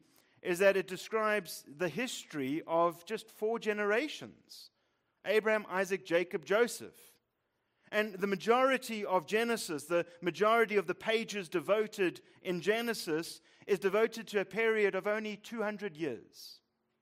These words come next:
as opposed to the thousands that preceded. And whilst the four, whilst the eleven chapters, that describes twenty generations, from Adam to Abraham, which is a period of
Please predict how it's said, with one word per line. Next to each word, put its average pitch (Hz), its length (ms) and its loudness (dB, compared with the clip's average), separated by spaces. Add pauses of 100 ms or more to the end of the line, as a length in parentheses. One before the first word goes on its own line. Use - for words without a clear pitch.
(580)
as 170 140 -2
opposed 190 280 2
to 202 60 -8
the 175 120 -2
thousands 165 840 -6 (240)
that 143 140 -6
preceded. 139 580 -12 (1300)
And 185 140 -4
whilst 247 240 2
the 220 80 -2
four, 220 240 0 (120)
whilst 202 300 -2
the 196 120 -2
eleven 254 400 0
chapters, 151 920 -4 (460)
that 214 180 -4
describes 202 480 -4
twenty 285 480 -4
generations, 127 1120 -4 (400)
from 208 220 0 (100)
Adam 214 440 0
to 208 280 -10
Abraham, 180 580 -2 (540)
which 180 180 -6
is 185 120 -8
a 175 40 -6
period 214 360 0
of 185 100 -2